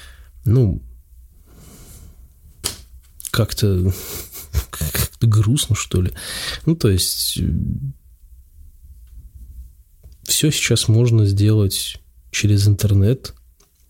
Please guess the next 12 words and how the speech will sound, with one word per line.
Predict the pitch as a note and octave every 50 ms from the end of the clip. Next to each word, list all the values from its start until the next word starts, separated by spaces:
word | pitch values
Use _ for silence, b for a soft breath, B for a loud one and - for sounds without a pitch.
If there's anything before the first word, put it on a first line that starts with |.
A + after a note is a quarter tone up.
| _ - -
и | G#2
люди | F#2+ G2 G2 G2+ G2 G2
этим | F#2+ G#2+ G2 G2
пользуются, | - G2+ G#2 A#2 A#2 A#2 G#2+ G2 - - - - -
а | -
потом | - - - - G#2+ G#2+ G2+ - F2+
удивляются, | G#2 G2+ F#2+ F#2+ F#2+ F#2+ G2 G2+ G#2 G2+ - - -
почему | - - A#2 - - - G#2 G2 G2+ G2
они | F#2+ F#2+ F#2+ G2+ G2 B B B B B B B B B B B -
там | - - G2 - - -
не | G2+ G#2+ G#2+
могут | G#2 G#2 G#2 G#2 G#2+ G#2 - - -